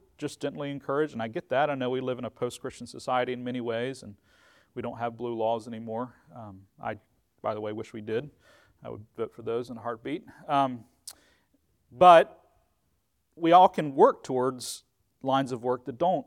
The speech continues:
require us to work on the Lord's Day. Um, I think that's something many of us at least have the freedom to do, and I would encourage us to do that. Um, we still, you know, largely live in a society that,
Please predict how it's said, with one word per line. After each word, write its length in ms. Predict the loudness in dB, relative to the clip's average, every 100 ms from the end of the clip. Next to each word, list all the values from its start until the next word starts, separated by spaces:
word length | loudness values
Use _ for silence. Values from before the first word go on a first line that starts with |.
| _ -12
require 420 | -10 -4 -4 -4
us 120 | -10
to 80 | -12
work 180 | -12 -12
on 60 |
the 60 | -16
Lord's 280 | -18 -18 -18
Day. 240 | -20 -20 _ _ -18
Um, 140 | -14
I 60 | -12
think 200 | -12 -10
that's 180 | -10 -10
something 300 | -14 -12 -10
many 200 | -8 -8
of 80 | -10
us 180 | -12
at 40 | -14
least 220 | -14 -14
have 120 | -16
the 80 | -16
freedom 360 | -14 -12 -12 -16
to 100 | -18
do, 240 | -18 -20 _ _ _ _ _ -16
and 120 | -14
I 40 |
would 120 | -12
encourage 380 | -14 -12 -12 -12
us 140 | -18 -20
to 100 | -20
do 160 | -20
that. 200 | -18 -20 _ _ _ _ _
Um, 240 | -16 -14 -14
we 80 | -14
still, 480 | -8 -4 -4 -6 -16 _ _
you 80 | -14
know, 120 | -10
largely 380 | -4 -4 -4 -8
live 160 | -8 -8
in 60 |
a 40 | -12
society 560 | -12 -8 -8 -8 -10
that, 180 | -12